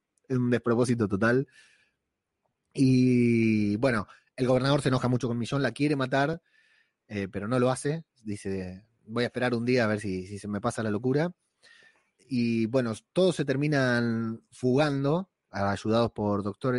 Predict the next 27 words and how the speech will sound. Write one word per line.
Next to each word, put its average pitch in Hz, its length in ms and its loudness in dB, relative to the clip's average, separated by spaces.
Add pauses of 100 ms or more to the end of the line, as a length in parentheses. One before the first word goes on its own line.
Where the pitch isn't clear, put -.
Stevens, 156 440 -4
por 123 180 0
Alice 151 340 0
y 120 80 -10
fundamentalmente 123 720 -2
por 107 240 -2
Martínez, 135 760 0
que - 120 -10
los 101 140 -6
ayuda 139 220 -2
y 127 40 0
dice, 120 140 -6
"Te 107 80 -4
voy 123 100 2
a 120 40 -4
sacar 113 220 -4
de 113 60 0
acá 135 160 0
porque 107 180 -2
este 101 100 -8
está 104 160 -4
re 113 120 0
loco". 156 340 0 (1080)
Y 233 100 0
Millón 196 360 2
no 180 100 0
se 160 340 -4